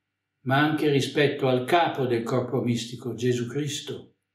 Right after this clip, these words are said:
l'autorità del quale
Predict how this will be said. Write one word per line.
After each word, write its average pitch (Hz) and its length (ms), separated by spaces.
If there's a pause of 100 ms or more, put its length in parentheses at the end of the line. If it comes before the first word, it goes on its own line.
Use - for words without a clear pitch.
(1800)
l'autorità 160 680
del 147 220
quale 123 580